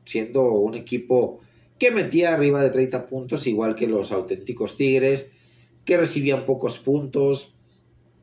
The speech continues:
que sabían, eh, llevar o sobrellevar los partidos de una me-, de una manera muy adecuada.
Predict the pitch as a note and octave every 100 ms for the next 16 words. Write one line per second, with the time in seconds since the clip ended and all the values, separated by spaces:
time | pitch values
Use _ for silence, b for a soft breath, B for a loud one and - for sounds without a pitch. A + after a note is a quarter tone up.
0 | _ _ _ _ _ - - D#3 D3 C#3+
1 | C3+ D3+ D3 C3 - A2 G#2+ G2 F#2 b
2 | b b B2+ D#3+ D#3 D#3+ C#3+ - _ _
3 | _ - A#2 B2+ B2 B2 B2 C3+ D3+ -
4 | B2+ A#2+ C3+ D3+ D3+ - b b b b
5 | C#3+ D3+ D#3 D3 C#3+ - C3+ C#3+ C3+ B2+
6 | C3 C3+ C3 C3+ C#3+ C3+ A2+ - C3+ C#3
7 | D3 E3+ -